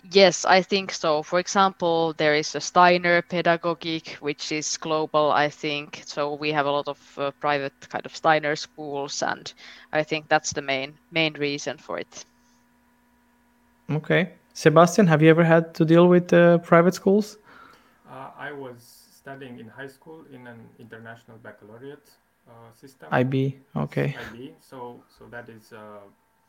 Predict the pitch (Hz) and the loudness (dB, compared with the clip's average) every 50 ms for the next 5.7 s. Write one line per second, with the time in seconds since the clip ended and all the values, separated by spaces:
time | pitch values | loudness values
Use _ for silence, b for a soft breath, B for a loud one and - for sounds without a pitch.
0 | _ _ _ _ _ _ _ _ _ _ _ _ _ _ - 117 113 113 110 107 | _ _ _ _ _ _ _ _ _ _ _ _ _ _ -20 -20 -20 -20 -20 -20
1 | 107 110 107 104 101 101 104 104 101 98 98 _ _ _ 107 107 104 101 95 95 | _ -20 -20 -20 -20 -20 -20 -20 -20 -20 _ _ _ _ _ _ -20 -20 -20 -20
2 | 95 95 _ _ _ _ _ _ _ _ _ _ _ _ 110 131 160 175 170 147 | _ _ _ _ _ _ _ _ _ _ _ _ _ _ _ -16 -14 -14 -14 -14
3 | 120 110 123 123 110 - 110 104 104 104 98 104 107 101 98 95 _ 98 95 95 | -18 -18 -20 -20 -20 -20 -20 -20 -20 -20 -20 -20 -20 -20 -20 -20 _ -20 _ _
4 | _ 104 98 95 _ _ _ _ _ 120 113 113 _ 113 104 101 98 95 _ _ | _ -20 -20 _ _ _ _ _ _ -20 -20 _ _ -20 -20 -20 _ _ _ _
5 | _ _ _ _ 123 110 101 101 101 98 95 95 95 95 | _ _ _ _ _ -20 -20 -20 -20 -20 _ _ _ _